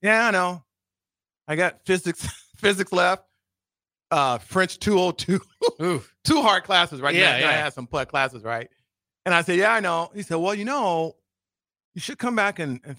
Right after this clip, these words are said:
Speaker 1: finish school because the longer you stay out, it's tougher to come back and get your degree." And I was like, "Okay." So I checked into the Resident Inn and stayed in the hotel for that semester.
Speaker 2: Did you really? And
Speaker 1: Yeah,
Speaker 2: fin-,
Speaker 1: and just,
Speaker 2: finished?
Speaker 1: it was cold. I wasn't going back to Canada.
Speaker 2: Yeah.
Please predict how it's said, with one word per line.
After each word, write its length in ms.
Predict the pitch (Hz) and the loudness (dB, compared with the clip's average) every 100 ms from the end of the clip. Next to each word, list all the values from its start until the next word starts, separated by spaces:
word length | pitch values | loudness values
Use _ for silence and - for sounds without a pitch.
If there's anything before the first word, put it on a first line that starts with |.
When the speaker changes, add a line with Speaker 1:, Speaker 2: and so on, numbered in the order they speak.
| - | -6
Speaker 1:
finish 220 | 175 131 | -4 -6
school 340 | - 185 147 | -4 -2 -2
because 380 | 127 120 123 110 | -4 -4 -6 -6
the 80 | 123 | -8
longer 260 | 147 190 180 | -6 -4 -4
you 120 | 160 | -6
stay 160 | - 151 | -6 -4
out, 300 | 147 127 - _ _ _ _ - | -2 -4 -12 _ _ _ _ -20
it's 120 | - - | -12 -8
tougher 240 | 151 131 | -6 -6
to 60 | 117 | -6
come 240 | - 139 | -6 -4
back 160 | 123 123 | -4 -4
and 80 | |
get 160 | 117 - | -8 -10
your 80 | 104 | -14
degree." 400 | 101 117 127 _ _ _ _ _ _ _ _ _ _ _ | -14 -16 -18 _ _ _ _ _ _ _ _ _ _ _
And 80 | 143 | -2
I 80 | 131 | 0
was 120 | 123 | 0
like, 260 | 113 107 - _ _ _ _ _ _ _ 277 | -4 -6 -14 _ _ _ _ _ _ _ -2
"Okay." 340 | - 254 254 _ _ _ - | 0 0 -2 _ _ _ 0
So 80 | 220 | 2
I 80 | |
checked 260 | - 226 233 | 2 0 0
into 160 | 190 190 | -2 0
the 80 | 156 | 2
Resident 360 | 170 165 139 | 2 2 -2
Inn 260 | 170 127 120 _ _ _ - | -2 -4 -8 _ _ _ -18
and 100 | - | -4
stayed 180 | 165 156 | 0 0
in 40 | |
the 80 | 143 | 0
hotel 380 | 135 156 147 131 | -2 0 -2 -2
for 360 | 117 113 104 _ _ _ _ | -8 -10 -12 _ _ _ _
that 140 | 131 120 | -4 -2
semester. 500 | 120 131 - 76 _ | -2 -2 -4 -16 _
Speaker 2:
Did 160 | 277 302 | -6 -2
you 100 | 294 | 0
really? 280 | 202 196 - | 0 0 -2
And 80 | 123 | 2
Speaker 1:
Yeah, 180 | 311 | 2
Speaker 2:
fin-, 140 | 240 208 | 4 2
Speaker 1:
and 100 | 185 | 4
just, 120 | - | 2
Speaker 2:
finished? 260 | 120 - - | -2 -6 -2
Speaker 1:
it 20 | |
was 120 | 233 - | -2 2
cold. 220 | 294 302 | 4 4
I 40 | |
wasn't 240 | 254 226 208 | 4 0 2
going 140 | 190 | 4
back 140 | 180 160 | 2 2
to 60 | |
Canada. 340 | - 202 156 - | -2 -2 2 2
Speaker 2:
Yeah. 280 | - 139 | 4 4